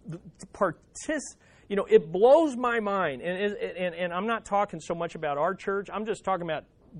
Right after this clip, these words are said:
Bible-believing churches in general, how the people of God can take so lightly the Lord's Supper. Some churches have 'em in the evening, and they have thousands in the morning, hundreds in the evening.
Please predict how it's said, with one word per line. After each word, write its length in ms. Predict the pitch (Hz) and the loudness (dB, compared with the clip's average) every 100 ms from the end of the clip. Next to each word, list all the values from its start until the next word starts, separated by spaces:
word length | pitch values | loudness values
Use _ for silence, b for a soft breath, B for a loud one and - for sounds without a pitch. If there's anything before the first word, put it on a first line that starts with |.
| 147 | -8
Bible-believing 760 | 143 160 208 220 190 196 190 165 | 0 2 2 0 0 0 -2 -8
churches 460 | - 180 170 175 | -6 -6 -6 -10
in 160 | 160 143 | -8 -8
general, 520 | 143 165 160 131 117 - b b b b | -8 -8 -8 -10 -12 -16 b b b b
how 160 | b 170 | b 0
the 100 | 143 | 0
people 400 | - 196 196 208 | -6 -6 -2 -2
of 140 | 175 | -2
God 460 | 147 160 151 123 107 - - - | -2 -2 -2 -4 -8 -16 -20 -12
can 140 | 139 | -8
take 220 | - 156 | -6 -6
so 200 | - 170 | -4 -6
lightly 480 | 147 139 151 139 127 | -2 -2 -2 -6 -10
the 140 | 117 | -10
Lord's 340 | 113 123 117 - | -10 -10 -12 -12
Supper. 300 | 117 107 85 _ _ - - - - b b b b - | -14 -14 -20 _ _ -20 -20 -20 -20 b b b b -6
Some 220 | 170 160 | -6 -2
churches 340 | 196 180 143 | -2 -2 -4
have 240 | 156 165 160 | 2 2 2
'em 100 | 147 | -4
in 120 | 143 | -8
the 200 | 131 147 | -8 -10
evening, 380 | 165 156 113 95 - | -10 -10 -12 -16 -18
and 140 | - 127 | -14 -10
they 100 | 135 | -4
have 280 | 151 135 - _ _ _ | -2 -2 -6 _ _ _
thousands 560 | 170 160 185 151 139 143 | -2 0 0 -2 -6 -6
in 80 | |
the 80 | 135 | -8
morning, 460 | 127 143 139 107 92 _ _ _ | -6 -6 -6 -10 -18 _ _ _
hundreds 640 | - - 160 139 110 104 | -14 -8 -8 -8 -12 -14
in 100 | 113 | -14
the 180 | 104 95 | -14 -14
evening. 280 | 117 110 85 | -14 -14 -20